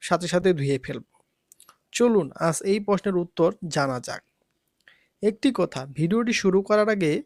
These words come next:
আপনি যদি এই ধরনের আরও ভিডিও সবার আগে পেতে চান, তাহলে এখনই সাবস্ক্রাইব করে রাখুন আমাদের এই চ্যানেলটি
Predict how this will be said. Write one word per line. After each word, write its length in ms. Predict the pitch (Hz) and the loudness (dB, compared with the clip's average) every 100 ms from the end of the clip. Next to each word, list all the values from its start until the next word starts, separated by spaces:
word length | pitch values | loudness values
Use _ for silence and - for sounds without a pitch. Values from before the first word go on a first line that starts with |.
| - | -4
আপনি 280 | 151 - 190 | -4 0 0
যদি 260 | 175 185 190 | 2 0 0
এই 220 | 185 170 | -2 -2
ধরনের 400 | 160 170 180 190 | 2 2 2 0
আরও 280 | 160 160 185 185 - - | -2 -2 0 -2 -4 -10
ভিডিও 280 | 143 156 175 | -4 -2 -2
সবার 380 | - 165 185 214 | -2 0 2 2
আগে 220 | 185 165 | -2 -6
পেতে 300 | - 156 202 | -4 -4 -4
চান, 200 | 202 196 208 | -2 -2 -2
তাহলে 320 | 185 165 147 147 | -2 -2 -2 -4
এখনই 320 | 185 - 214 | -6 -6 -6
সাবস্ক্রাইব 480 | 208 156 156 - 170 | -6 -6 -8 -8 -10
করে 180 | - 180 | -6 -4
রাখুন 260 | 190 - 220 - | -4 -4 -6 -6
আমাদের 360 | 165 156 151 160 | -4 -2 0 0
এই 80 | 180 | -2
চ্যানেলটি 500 | 160 135 123 - | -4 -6 -8 -12